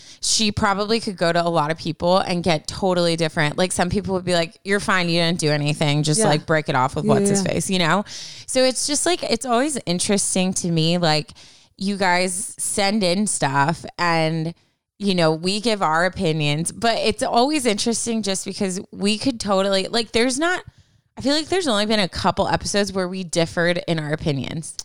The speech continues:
Speaker 2: Yeah.
Speaker 1: Have you noticed that?
Speaker 2: Mm-hmm.
Speaker 1: But anyway, so I hope this helps. I hope, you know, we definitely try, like, I try when I give advice, and I don't know, I'm sure you're the same.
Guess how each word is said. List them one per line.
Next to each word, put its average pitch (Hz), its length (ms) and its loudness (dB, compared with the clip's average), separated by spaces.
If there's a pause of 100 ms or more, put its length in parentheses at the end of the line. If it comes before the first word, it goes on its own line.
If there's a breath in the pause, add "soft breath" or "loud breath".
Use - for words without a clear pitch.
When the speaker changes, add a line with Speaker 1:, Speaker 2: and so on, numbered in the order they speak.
Speaker 2:
Yeah. 208 180 2
Speaker 1:
Have - 340 -8
you 277 100 4
noticed 185 320 0
that? 302 260 -2
Speaker 2:
Mm-hmm. 285 300 0 (720 loud breath)
Speaker 1:
But 185 380 0
anyway, 170 380 -2
so 175 360 0 (360)
I 220 100 0
hope 254 220 -2
this 370 220 -2
helps. 247 580 0
I 214 160 0
hope, 214 400 0 (420 soft breath)
you 220 160 0
know, 190 360 2 (120)
we 226 160 -2
definitely 226 500 0
try, 190 380 0
like, 202 260 -2
I 208 180 2
try 269 320 0
when 214 200 -2
I 190 240 2
give 185 280 0
advice, 170 500 0
and 170 100 -2
I 160 80 0
don't 160 140 -2
know, 151 280 0
I'm 170 160 -2
sure 165 200 -2
you're 151 180 0
the 151 100 -2
same. 147 320 -8